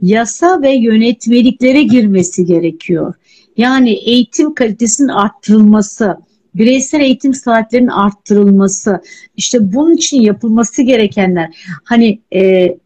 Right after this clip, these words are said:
swot analizini biliyorsunuz değil mi? Yani işte, e, eksi yönleri, artı yönleri, işte olması gerekenler,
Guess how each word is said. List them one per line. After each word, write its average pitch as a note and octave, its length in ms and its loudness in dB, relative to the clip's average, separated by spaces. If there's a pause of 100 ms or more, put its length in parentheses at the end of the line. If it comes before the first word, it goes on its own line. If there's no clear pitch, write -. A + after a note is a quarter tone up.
swot D4+ 400 -2
analizini B3+ 540 2
biliyorsunuz F#3+ 720 0
değil - 100 -2
mi? F#3+ 140 2
Yani F#3 360 -2 (580)
işte, - 380 -2 (120)
e, E3+ 60 -2 (540)
eksi C#4 340 0
yönleri, C4 380 2
artı G3+ 380 -2
yönleri, D#3+ 600 -4
işte - 180 -14
olması A#3+ 460 -2
gerekenler, C4 760 0